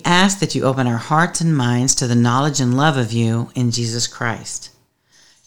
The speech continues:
Grant that we may receive your Holy Spirit for the healing of our souls.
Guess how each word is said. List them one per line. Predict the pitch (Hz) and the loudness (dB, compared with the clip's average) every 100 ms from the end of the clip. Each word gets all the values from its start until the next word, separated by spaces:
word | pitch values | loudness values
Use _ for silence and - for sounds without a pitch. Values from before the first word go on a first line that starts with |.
| - | -10
Grant | 127 180 208 214 | 0 2 2 0
that | 135 | 0
we | |
may | 123 120 | 2 2
receive | 113 110 - 160 170 | 2 0 0 2 2
your | 175 | 2
Holy | 156 165 170 | 2 2 0
Spirit | 165 - 120 113 | -2 0 0 0
for | - | 0
the | 107 | -2
healing | 104 - 143 143 | -4 -2 0 2
of | 135 127 | 0 0
our | 127 | -2
souls. | - 131 120 113 107 117 | -2 -2 -2 -2 -4 -12